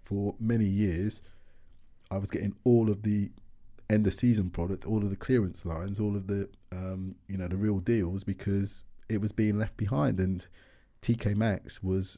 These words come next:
a forum to actually clear a lot of that old stock. So having now left T K Maxx, those same guys are calling me, and they're basically, they need some solutions for their product, and so hopefully, um, we will offer them something. So there is absolutely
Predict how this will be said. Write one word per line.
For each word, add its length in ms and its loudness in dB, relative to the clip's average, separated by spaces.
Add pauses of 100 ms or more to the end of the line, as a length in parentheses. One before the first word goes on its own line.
(140)
a 120 -4
forum 560 0
to 180 -2
actually 560 -4
clear 320 2
a 40 4
lot 160 2
of 100 -6
that 120 -2
old 240 -4
stock. 400 -2
So 360 -4 (260)
having 240 -4
now 200 2
left 260 0
T 120 -2
K 220 -6
Maxx, 480 -8 (720)
those 200 4
same 180 2
guys 280 0
are 60 0
calling 360 4
me, 140 -2
and 160 0
they're 140 2
basically, 500 0
they 120 4
need 120 2
some 180 -2
solutions 640 2
for 180 -6
their 140 -6
product, 420 -2
and 100 -6
so 360 -6 (300)
hopefully, 680 -4 (680)
um, 320 -2
we 180 2
will 240 2
offer 220 -6
them 140 -2
something. 360 -4
So 240 4
there 220 6
is 100 8
absolutely 800 8